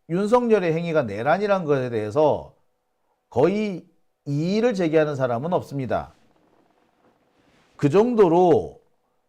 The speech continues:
지금, 어, 윤석열한테는, 윤석열이가 특히 개긴다고 해서 문제가 해결될 상황이 아니야. 이건 끝났어, 이미.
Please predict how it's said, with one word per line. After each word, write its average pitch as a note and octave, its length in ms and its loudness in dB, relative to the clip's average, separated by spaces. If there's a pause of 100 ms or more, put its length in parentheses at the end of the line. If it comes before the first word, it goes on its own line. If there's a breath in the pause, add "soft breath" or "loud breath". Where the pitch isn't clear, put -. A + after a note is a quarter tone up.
지금, D3+ 600 -4 (640)
어, A#2+ 120 -8
윤석열한테는, D3 1080 -2 (720 loud breath)
윤석열이가 G#3+ 500 2
특히 E3 240 -8
개긴다고 B3 540 2
해서 C#3+ 140 2
문제가 C3+ 300 -4
해결될 F3 340 -2
상황이 E3+ 340 -6
아니야. C3 460 -2
이건 B2 240 -8
끝났어, A#3+ 400 -2
이미. B2 500 -8